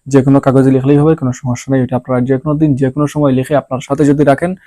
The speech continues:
তাহলে হাতে গোলায় বা কোমরে বেঁধে দিবেন। ইনশাআল্লাহ একুশ দিন পর্যন্ত রাখবেন। এর ভিতরে আপনার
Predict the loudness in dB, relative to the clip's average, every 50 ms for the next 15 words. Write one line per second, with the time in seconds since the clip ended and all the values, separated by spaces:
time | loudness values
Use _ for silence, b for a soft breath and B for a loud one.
0 | b b b b b b b b b b _ _ 2 4 6 6 6 4 4 4
1 | 4 4 4 4 6 6 6 6 4 2 0 0 0 0 2 2 2 2 2 0
2 | 0 0 0 2 2 2 0 2 0 0 0 0 0 0 0 2 2 2 0 0
3 | -2 -4 -2 0 2 2 4 2 2 0 0 0 0 0 0 -2 -2 -4 -4 -2
4 | -2 -2 -2 -2 -4 -4 -4 -4 -4 -4 _ -10 -10 -10